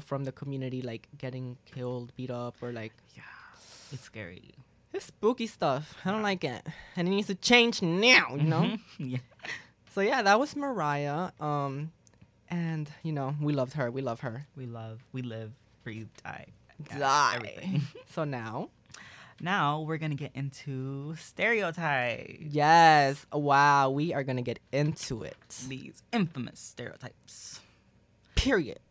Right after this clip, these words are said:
Speaker 2: And it's like, ugh, they're annoying. So, girl, I don't know where to begin. But, like, I guess we'll start off with just one stereotype we can start out with, which is the gay best friend.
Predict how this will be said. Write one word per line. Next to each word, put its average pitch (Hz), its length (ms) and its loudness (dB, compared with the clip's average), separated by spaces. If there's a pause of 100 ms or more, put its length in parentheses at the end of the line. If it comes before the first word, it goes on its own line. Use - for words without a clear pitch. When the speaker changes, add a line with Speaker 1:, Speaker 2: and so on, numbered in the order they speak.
Speaker 2:
And 175 140 -2
it's 202 140 -10
like, 415 220 -10 (280)
ugh, - 60 -18 (220)
they're 196 140 -14
annoying. - 360 -14 (500)
So, 131 380 -4 (760)
girl, 160 220 4
I 190 80 2
don't 214 120 2
know 139 100 0
where 123 120 0
to 120 60 -4
begin. 120 640 -6 (320)
But, 139 180 0
like, 131 360 -2
I 139 120 2
guess 135 180 -2
we'll 160 80 -8
start 139 180 -4
off 139 120 -6
with - 80 -18
just 156 180 -16
one 123 220 -2
stereotype 131 580 -8
we - 60 -18
can 131 80 -10
start 185 160 -6
out 143 120 -4
with, 113 120 -14 (300)
which 110 140 -10
is 117 220 -8 (140)
the 120 200 -4
gay 110 360 -6 (100)
best 104 400 -10
friend. - 380 -12